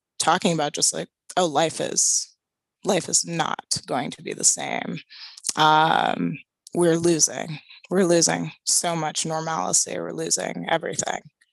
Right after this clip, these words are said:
um, is what it felt like. And she actually said to me, "Everyone's going to have a grief problem."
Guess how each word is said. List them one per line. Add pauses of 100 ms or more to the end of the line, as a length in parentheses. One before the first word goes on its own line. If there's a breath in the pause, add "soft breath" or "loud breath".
(380)
um,
is
what
it
felt
like. (720)
And
she
actually
said
to
me, (800)
"Everyone's
going
to
have
a
grief
problem."